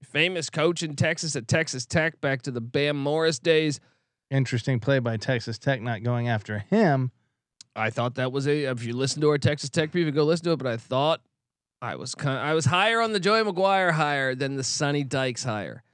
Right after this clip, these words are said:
Speaker 2: Ooh.
Speaker 1: Now, you look at Sonny Dykes, Patty C, Mike Leach guy, had success at Louisiana Tech, kinda struggled at Cal,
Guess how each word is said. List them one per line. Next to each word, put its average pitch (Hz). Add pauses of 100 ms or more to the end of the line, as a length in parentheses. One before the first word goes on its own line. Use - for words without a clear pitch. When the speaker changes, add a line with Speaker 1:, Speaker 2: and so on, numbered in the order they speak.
Speaker 2:
Ooh. 104 (200)
Speaker 1:
Now, 135
you 143
look 175
at 220
Sonny 202
Dykes, 175
Patty 127
C, 113
Mike 139
Leach 208
guy, 143 (1040)
had 120
success 180
at 190
Louisiana 202
Tech, 175
kinda 190
struggled 202
at 208
Cal, 151